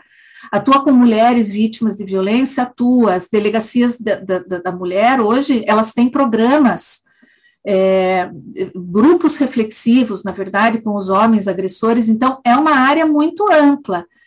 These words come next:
Agora, se você for perguntar para as pessoas que trabalham, para o próprio Guilherme, que tá fazendo o que é mais próximo dos filmes, tá? O Laboratório de Psicologia Forense da Polícia Científica. Não tem glamour,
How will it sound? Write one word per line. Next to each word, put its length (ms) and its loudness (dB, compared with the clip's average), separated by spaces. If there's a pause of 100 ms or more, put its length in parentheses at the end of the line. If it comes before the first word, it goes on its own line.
(360)
Agora, 340 0
se 120 -4
você 200 -2
for 220 -2
perguntar 640 0
para 80 -4
as 140 -8
pessoas 440 -4
que 80 -6
trabalham, 440 0
para 100 0
o 60 -6
próprio 360 2
Guilherme, 560 2
que 80 -12
tá 140 0
fazendo 680 2
o 140 0
que 80 -2
é 60 0
mais 400 0
próximo 640 0
dos 240 0
filmes, 680 2 (240)
tá? 320 2
O 40 2
Laboratório 800 0
de 80 0
Psicologia 500 -4
Forense 380 -2
da 80 -2
Polícia 340 0
Científica. 640 -4 (600)
Não 200 -4
tem 240 4
glamour, 440 2